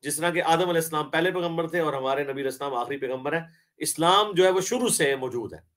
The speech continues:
इन्नद दीन इंदल्लाहिल इस्लाम। तो हजरत ईसा इब्न मरियम भी मुस्लिम थे, इब्राहीम अलैहिस्सलाम भी मुस्लिम थे, मोहम्मद रसूलुल्लाह भी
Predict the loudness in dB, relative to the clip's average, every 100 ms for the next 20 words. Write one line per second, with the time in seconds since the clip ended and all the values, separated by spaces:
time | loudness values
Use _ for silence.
0 | _ _ _ _ -4 0 0 2 2 2
1 | 2 2 0 0 0 -2 -8 -10 -12 -12
2 | -8 -6 -4 -2 2 2 2 2 2 2
3 | 2 0 0 -2 0 -2 -4 _ _ -8
4 | 0 2 4 2 2 0 2 0 -2 -4
5 | 0 0 -2 -4 -2 0 -2 -2 -2 -2
6 | -6